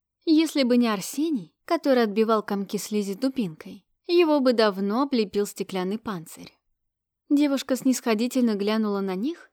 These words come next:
и приготовилась к новой атаке. Но тут произошло нечто странное. Озёрные твари завизжали и ринулись обратно к воде.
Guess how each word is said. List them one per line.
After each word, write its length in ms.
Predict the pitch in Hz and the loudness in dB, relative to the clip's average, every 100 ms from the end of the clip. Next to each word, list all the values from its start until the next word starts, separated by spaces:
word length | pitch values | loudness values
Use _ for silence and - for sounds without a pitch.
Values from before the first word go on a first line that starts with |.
| - | -10
и 80 | 302 | -6
приготовилась 720 | 294 220 208 190 190 208 202 | -2 -2 -2 -4 -4 -4 -6
к 80 | 208 | -6
новой 300 | 190 180 240 | -6 -4 -8
атаке. 480 | - 180 - 208 - _ _ _ _ _ - | -8 -14 -16 -20 -20 _ _ _ _ _ 2
Но 320 | 277 247 220 | 4 4 2
тут 320 | - 214 262 | -4 -10 -6
произошло 640 | - 339 302 226 - 170 175 | -4 -2 0 -2 -4 -8 -8
нечто 400 | 175 170 - 285 | -8 -10 -12 -12
странное. 680 | - - 233 165 180 190 214 _ _ _ _ _ | -12 -10 -10 -10 -14 -18 -20 _ _ _ _ _
Озёрные 540 | 190 185 185 185 190 | -8 -4 -2 -2 -2
твари 340 | 185 196 202 190 | -2 -2 0 -2
завизжали 800 | 175 185 180 165 202 285 170 165 _ _ _ | -2 -2 -2 -4 -4 -4 -6 -14 _ _ _
и 160 | 240 220 | -2 0
ринулись 520 | 185 180 220 277 - | 0 -4 -4 -8 -10
обратно 500 | - 170 165 160 175 | -8 -6 -6 -6 -8
к 100 | 170 | -10
воде. 360 | 185 175 165 170 | -8 -8 -10 -16